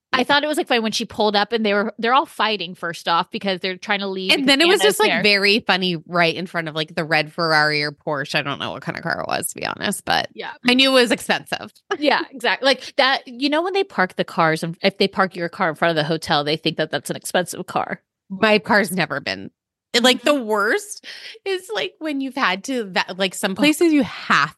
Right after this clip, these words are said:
Speaker 2: to valet park. I'm like,
Speaker 1: Oh my
Speaker 2: "No,
Speaker 1: God,
Speaker 2: but
Speaker 1: Mary.
Speaker 2: please, but please. My two thousand five Nissan Altima." I mean, I've upgraded since, but there was many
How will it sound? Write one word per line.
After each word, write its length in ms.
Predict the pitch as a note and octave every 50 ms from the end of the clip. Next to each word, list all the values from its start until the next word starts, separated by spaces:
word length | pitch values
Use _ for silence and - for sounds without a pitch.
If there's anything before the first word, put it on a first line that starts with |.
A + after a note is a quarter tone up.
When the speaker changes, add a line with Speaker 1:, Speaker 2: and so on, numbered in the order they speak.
| _
Speaker 2:
to 180 | - - A#3+ G#3+
valet 380 | G3+ F#3 F3 F3+ F#3+ G3 G3+ -
park. 200 | A#3 A3+ A3+ -
I'm 80 | A3+ A3+
like, 100 | A#3 A3
Speaker 1:
Oh 20 |
my 120 | G#3 A3 A#3
Speaker 2:
"No, 40 | G3
Speaker 1:
God, 100 | F#3 F#3
Speaker 2:
but 80 | F#3+ F#3
Speaker 1:
Mary. 160 | F#3 E3+ D#3+
Speaker 2:
please, 640 | A#3+ G3+ G3+ G3 G3+ - - - - - - - _ _ -
but 220 | B3 B3+ - _
please. 560 | - - - A#3+ G#3+ G3+ - - - - - _ -
My 140 | B3 A#3+ B3+
two 200 | B3 - - B3+
thousand 300 | B3 C#4+ D#4 D#4+ - E4+ E4+
five 180 | B3 A3+ A3
Nissan 380 | G#3 F3 F3 F3 - - - -
Altima." 420 | - F#3+ F#3 - - - A#3 A#3+ - - - -
I 80 | B3+ C4+
mean, 140 | C4+ C#4 C4+
I've 160 | B3+ B3+ - -
upgraded 500 | A3+ A3+ - - C#4+ D4 C4+ C#4+ C4+ -
since, 340 | - - F3+ F3+ F#3+ A3+ -
but 140 | - A3
there 80 | A#3+ C4
was 160 | C4 C4 -
many 480 | A3 G#3+ G3+ G3+ F#3+ F#3 G3 G3 F3+